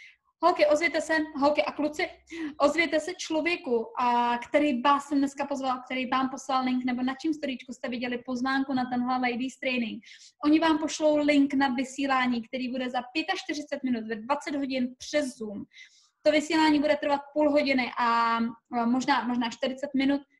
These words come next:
Budu tam mít speciálního hosta, miliardáře Johnnyho Wimbraye. Je to člověk, kterýho,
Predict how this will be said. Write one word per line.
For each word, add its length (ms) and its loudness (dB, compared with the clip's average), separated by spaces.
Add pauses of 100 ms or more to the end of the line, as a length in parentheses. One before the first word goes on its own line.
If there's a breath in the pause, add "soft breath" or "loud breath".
(120)
Budu 140 0
tam 140 2
mít 160 0
speciálního 800 -2
hosta, 440 -4
miliardáře 760 0
Johnnyho 300 -4
Wimbraye. 460 -4 (560 loud breath)
Je 120 0
to 80 0
člověk, 400 0
kterýho, 440 -2